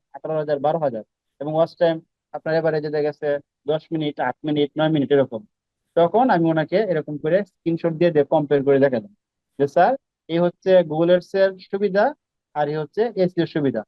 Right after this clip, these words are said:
এসইও করাতে আপনার হয়তো ভিউজ কম পাইছেন, কিন্তু দশজন লোক যদি দেখে থাকে সেটা আপনার টার্গেটেড অডিয়েন্স এবং তারা আপনার ভিডিওর প্রতি ইন্টারেস্টেড।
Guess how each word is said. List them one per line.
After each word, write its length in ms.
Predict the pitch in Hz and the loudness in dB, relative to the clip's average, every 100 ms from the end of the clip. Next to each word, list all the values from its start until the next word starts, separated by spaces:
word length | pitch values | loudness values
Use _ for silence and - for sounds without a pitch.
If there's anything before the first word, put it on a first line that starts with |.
| _ _ - | _ _ -4
এসইও 320 | 175 - 208 | -2 2 2
করাতে 300 | 214 208 208 | 4 2 4
আপনার 260 | 202 185 196 | 2 2 0
হয়তো 200 | 180 180 | 0 0
ভিউজ 340 | 170 151 185 196 | -4 2 0 0
কম 160 | - 196 | -2 -2
পাইছেন, 360 | 180 151 - 185 226 _ _ _ | 0 -2 0 0 -2 _ _ _
কিন্তু 180 | 190 185 | -6 -2
দশজন 440 | 180 165 220 185 196 | 0 4 2 2 2
লোক 120 | 214 190 | 2 2
যদি 160 | 185 | -4
দেখে 240 | 185 202 190 | -2 0 2
থাকে 180 | 175 180 | 0 0
সেটা 180 | 175 165 | -2 -2
আপনার 180 | - 160 | -4 -2
টার্গেটেড 400 | 156 147 147 147 | 0 0 -4 -6
অডিয়েন্স 280 | 139 113 _ _ _ _ _ - | -6 -6 _ _ _ _ _ -14
এবং 80 | - | -6
তারা 180 | - 160 | 0 2
আপনার 180 | 165 165 | 2 0
ভিডিওর 240 | 165 170 165 | -4 -4 -6
প্রতি 200 | 160 165 | -6 -6
ইন্টারেস্টেড। 500 | 170 139 127 - | -2 -2 -4 -12